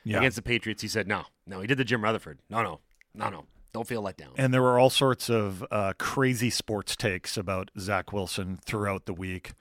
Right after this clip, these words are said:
Speaker 2: Yes.
Speaker 1: Uh, was it Booger Mf-, McFarland? I, I can't even, like,
Speaker 2: Bo-,
Speaker 1: Booger.
Speaker 2: Booger
Speaker 1: Booger
Speaker 2: McFarland, yeah, now
Speaker 1: wa-,
Speaker 2: working for E S P N, yeah.
Speaker 1: was, was saying, like, uh, because Zach Wilson grew up with money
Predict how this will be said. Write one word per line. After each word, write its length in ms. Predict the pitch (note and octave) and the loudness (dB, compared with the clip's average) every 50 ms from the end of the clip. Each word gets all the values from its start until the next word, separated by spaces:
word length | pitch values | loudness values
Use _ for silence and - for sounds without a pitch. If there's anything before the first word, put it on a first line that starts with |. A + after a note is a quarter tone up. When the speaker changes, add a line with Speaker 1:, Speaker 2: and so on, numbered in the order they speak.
| - E2 E2 | -20 -20 -16
Speaker 2:
Yes. 460 | E2 E2+ E2 F2 G2+ - - - - _ _ | -14 -14 -12 -14 -14 -14 -16 -18 -20 _ _
Speaker 1:
Uh, 600 | - G#2 G2+ G2 G2 F#2+ F#2+ F#2 F#2 F#2 F2+ F#2+ G#2+ | -4 -2 0 0 0 0 0 -2 -2 -2 -4 -4 -4
was 140 | G#2+ G#2 G#2 | -4 -4 -4
it 100 | F#2 D#2+ | -4 -2
Booger 320 | G#2+ A2 A2 A2+ A#2 A2+ | -2 0 2 2 2 2
Mf-, 300 | A2 G#2 G2+ G#2 - - - - | 2 0 -2 -4 -6 -8 -10 -8
McFarland? 640 | A2+ G2+ G2 - - G#2+ G#2 G#2 A2 A2+ A#2+ A#2+ G#2 | -8 -8 -8 -6 -2 0 2 2 2 2 2 0 0
I, 180 | G2 F#2+ G2 - - | -2 -2 -2 -6 -8
I 60 | - | -6
can't 180 | - G#2 F#2 | -4 -4 -4
even, 300 | F#2 F#2 F2 E2+ F#2+ - - | -4 -6 -6 -8 -10 -12 -14
like, 380 | - A2 A2+ B2+ A#2 G2+ F#2+ F2 | -16 -14 -14 -10 -8 -8 -8 -8
Speaker 2:
Bo-, 180 | F2 E2 G#2+ | -4 -2 4
Speaker 1:
Booger. 220 | A2+ F3+ G#3 G#3+ - | 4 4 4 4 0
Speaker 2:
Booger 300 | D3+ C3+ D3+ D#3 - C3 | 2 4 8 10 10 10
Speaker 1:
Booger 180 | D#3+ C#3 B2+ | 10 8 8
Speaker 2:
McFarland, 320 | B2+ B2+ B2 A#2+ A#2+ C3+ C3 | 8 8 8 8 4 2 2
yeah, 140 | C3 C#3 D3 | 2 2 2
now 180 | C#3 C3 B2+ | 4 4 6
Speaker 1:
wa-, 60 | B2+ | 6
Speaker 2:
working 180 | C3 C3+ D3 C#3+ | 6 6 4 0
for 160 | - B2 C3 | -2 0 2
E 80 | B2 A#2+ | 2 2
S 140 | A#2+ A#2 - | 2 0 0
P 120 | - G#2 | -4 -4
N, 140 | G2+ G#2 G#2+ | -4 -4 -2
yeah. 80 | A2+ | 0
Speaker 1:
was, 180 | A2 A2+ A2 A2 - | 2 2 2 0 -2
was 240 | - G#2 G#2+ G2 - | -2 -2 -2 -2 0
saying, 320 | - A2 G#2 G2+ G2+ G2 | -2 0 0 0 -2 -2
like, 320 | G2 F#2+ F2+ F2+ - - - - | -2 -4 -4 -6 -10 -14 -12 -8
uh, 240 | G2+ G2 F#2 F#2 F2+ | -6 -6 -6 -6 -6
because 460 | D#2+ A#2+ G#2+ - - B2 A2+ A2+ F#2 | -6 -8 -6 -2 2 2 2 2 2
Zach 300 | F#2+ G#2 G2+ G#2 - - | 0 0 -2 -2 -2 -2
Wilson 500 | G#2+ G2+ F#2+ F#2 - A2 G2 F2+ F#2 G#2 | -4 -4 -2 -4 -4 -4 -4 -6 -8 -10
grew 240 | F2+ G#2 G#2 G2+ G2 | -8 -6 -4 -2 -2
up 280 | G2+ F#2+ - - - - _ - _ _ _ _ _ - | -2 -4 -4 -8 -18 -20 _ -20 _ _ _ _ _ -6
with 220 | G#2 G#2+ - - | -4 -4 -4 -4
money 380 | F#2+ F#2+ G2 G#2+ A#2 A#2+ A#2 | -4 -2 -2 0 0 -2 -2